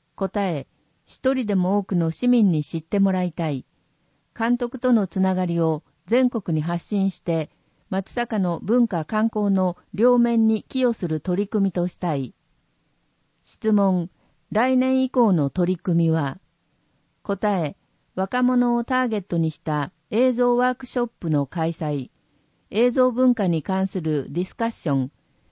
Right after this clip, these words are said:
次の担い手作りにつながる継続的な取り組み。三、投票率を上げるには。質問、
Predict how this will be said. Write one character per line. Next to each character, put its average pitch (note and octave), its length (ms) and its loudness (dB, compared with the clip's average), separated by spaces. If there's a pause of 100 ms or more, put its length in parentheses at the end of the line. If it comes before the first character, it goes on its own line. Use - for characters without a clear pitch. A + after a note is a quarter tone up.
(180)
次 A3+ 260 0
の G3+ 180 2
担 G3+ 280 2
い A#3+ 80 -2
手 B3 160 -2
作 A#3 240 -2
り F#3 100 0
に D#3 160 0
つ F3+ 140 -4
な F3 160 0
が E3+ 120 -2
る D#3 220 -2 (160)
継 B3 240 2
続 A#3+ 260 -2
的 G#3+ 280 -4
な G3 120 -2
取 E3 200 -2
り D#3 40 -6
組 D3 240 0
み。 C3 180 -2 (1300)
三、 F#3 480 -4 (260)
投 C4 240 2
票 C4 300 2
率 G3 260 -4
を D3+ 40 0
上 D3 180 -4
げ F#3+ 140 -2
る F#3 100 0
に F#3 160 2
は。 D3 260 -2 (920)
質 - 280 -4
問、 F3+ 360 2